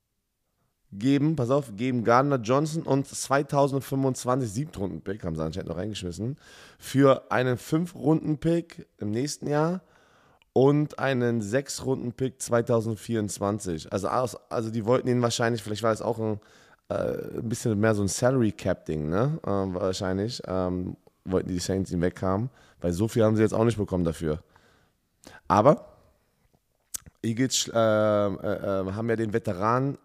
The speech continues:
Anthony Harris da fallen lassen und haben dann so, das, der, der laut Depth-Chart der Starter war und haben jetzt sozusagen eins zu eins ihn ersetzt mit einem, mit einem Garner Johnson, der wahrscheinlich ein bisschen besser ist und, äh,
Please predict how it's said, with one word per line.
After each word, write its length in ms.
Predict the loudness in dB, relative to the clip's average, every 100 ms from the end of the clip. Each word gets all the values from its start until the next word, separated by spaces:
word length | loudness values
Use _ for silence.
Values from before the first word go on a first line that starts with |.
| _ -6
Anthony 440 | -4 -4 -4 -4
Harris 400 | 0 2 2 0
da 120 | -4
fallen 420 | -6 -2 0 0
lassen 420 | 0 0 -2 -4 -4 -10 -20 -8
und 160 | -4 0
haben 220 | 0 0
dann 100 | -2
so, 160 | -4
das, 180 | -6 -6
der, 220 | 0 0
der 380 | 0 0 2 0 0
laut 300 | 0 0 0
Depth-Chart 340 | 0 0 -2
der 120 | -4
Starter 460 | -4 -2 0 0 0
war 140 | 0
und 80 | 0
haben 140 | -2
jetzt 120 | -4 -4
sozusagen 320 | -8 -4 -2
eins 220 | -2 -2
zu 80 | -2
eins 300 | 0 -2 -6
ihn 140 | -2
ersetzt 340 | 0 0 -4 -6
mit 140 | -6
einem, 180 | -4 -4 -8 -20 -14
mit 120 | -10
einem 100 | -2
Garner 260 | 0 4 4
Johnson, 340 | 4 2 0
der 300 | 2 2 0
wahrscheinlich 520 | -6 -4 -2 0 0
ein 20 | 0
bisschen 200 | -2 0
besser 280 | 0 0
ist 180 | -2 -6 -18 -20 -20 _ _
und, 360 | -2 0 0 2
äh, 300 | 2 2